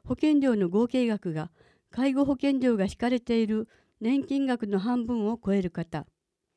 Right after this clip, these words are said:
なお、お手続きの関係で、まずは納入通知書でお支払いいただき、手続き終了後に年金からお支払いいただくことがあります。詳しいことは、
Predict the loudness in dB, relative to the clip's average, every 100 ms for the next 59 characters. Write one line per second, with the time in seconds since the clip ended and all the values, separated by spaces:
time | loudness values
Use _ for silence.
0 | _ _ _ _ _ _ _ _ _ _
1 | _ _ _ _ _ _ -6 -4 -4 -2
2 | 0 0 0 -2 0 -2 0 -2 -2 -2
3 | -2 -4 -6 -20 -20 -6 -2 0 0 -2
4 | -4 _ -16 -4 0 4 4 2 -2 -6
5 | -4 -4 0 0 0 -2 0 -2 -4 -4
6 | -6 -6 -8 -10 _ _ _ _ _ _
7 | -4 0 0 0 -2 0 2 4 2 2
8 | 0 -2 -6 _ _ -2 0 0 -2 -2
9 | -2 -2 0 0 -2 -2 -2 -2 -2 -2
10 | -4 -6 -2 -2 -2 -6 -4 -6 -8 -20
11 | -20 _ _ _ _ _ _ _ _ _
12 | _ _ _ _ _ -2 -2 -2 -4 -4
13 | -4 -4